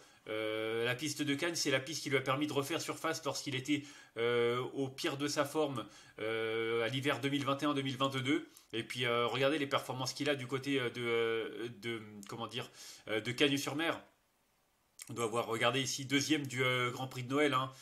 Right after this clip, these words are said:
Euh, Girolamo Epson Darim qui était, euh, dans la, de la partie. Euh, Mar-, ça, c'est du côté de Marseille-Borelli. Euh, Marseille-Vivo. Je vous mets peut-être d'autres performances, euh, pour lui avec, euh, à, sur l'hippodrome de,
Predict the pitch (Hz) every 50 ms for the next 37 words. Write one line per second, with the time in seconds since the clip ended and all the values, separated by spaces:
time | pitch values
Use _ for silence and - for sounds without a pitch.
0 | - - - - - 95 104 104 101 120 117 123 127 127 127 131 135 135 135 -
1 | 131 127 127 123 131 139 143 139 - - - 127 123 120 120 120 117 117 117 120
2 | 113 110 120 120 120 123 120 120 117 117 117 113 120 120 120 117 - 120 - -
3 | - 143 160 - - - - - - - - 110 107 110 110 110 110 107 104 -
4 | - 113 117 110 - - 135 123 - 127 117 120 120 127 120 120 123 113 117 117
5 | 113 - - 120 110 117 117 117 117 117 127 135 143 151 151 - - - - -
6 | - - - 101 104 110 120 120 - - - 127 113 113 120 117 113 127 139 143
7 | 147 135 123 123 131 139 139 - 170 156 151 160 151 156 - 160 147 151 - 139
8 | 120 117 117 123 123 123 117 - - 117 104 104 107 104 - 113 107 110 110 113
9 | 120 113 107 104 107 101 104 - 110 104 104 104 104 95 - - - 104 104 101
10 | 104 101 - - 113 110 107 110 113 104 110 107 110 104 107 110 107 107 104 104
11 | 101 101 98